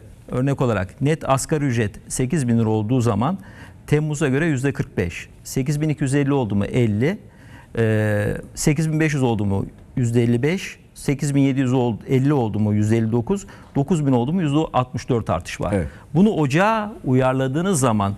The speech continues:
Speaker 1: e, yüzde altmış dörtlük artış yüzde yüz on ikiye denk geliyor. Dolayısıyla hani bu noktadan baktığınızda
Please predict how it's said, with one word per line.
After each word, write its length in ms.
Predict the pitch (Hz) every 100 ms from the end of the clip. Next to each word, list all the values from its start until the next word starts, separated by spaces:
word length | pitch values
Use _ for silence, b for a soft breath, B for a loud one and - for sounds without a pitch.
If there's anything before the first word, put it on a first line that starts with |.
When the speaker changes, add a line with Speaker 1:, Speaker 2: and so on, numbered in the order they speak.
| B B B -
Speaker 1:
e, 200 | 113 110 104
yüzde 280 | 135 131 151
altmış 300 | 151 156 -
dörtlük 340 | 139 139 - 110
artış 480 | 107 - 190 - - -
yüzde 280 | 131 127 131
yüz 340 | 160 147 160 - -
on 120 | 139
ikiye 340 | 123 - 98 82 - - - -
denk 220 | 95 95
geliyor. 320 | - 90 85 - - B B B B B
Dolayısıyla 640 | 131 190 226 - 220 202 233 - - - -
hani 300 | 117 110 - - 160
bu 120 | 190
noktadan 460 | 202 170 156 147 147
baktığınızda 720 | 156 - 147 139 131 170